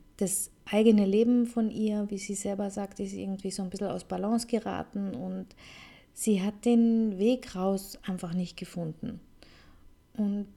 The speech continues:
vorweg möchte ich sagen, diese Unklarheit, die auch die Barbara damals hatte, das ist einfach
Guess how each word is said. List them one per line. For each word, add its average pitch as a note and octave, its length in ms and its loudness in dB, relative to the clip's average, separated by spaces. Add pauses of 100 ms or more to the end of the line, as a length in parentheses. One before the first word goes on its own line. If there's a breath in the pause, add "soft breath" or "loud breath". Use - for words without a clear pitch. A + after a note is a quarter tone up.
(140)
vorweg A#3+ 720 2
möchte B3 300 4
ich - 120 -8
sagen, A#3 420 0
diese G#3 440 -2
Unklarheit, G3+ 1200 -6
die G#3 160 -6
auch C2 240 -10
die - 140 -4
Barbara A#3 400 -2
damals F#3 400 -8
hatte, - 360 -8 (460 loud breath)
das F#3+ 160 -2
ist A#3+ 160 -2
einfach G#3 380 -6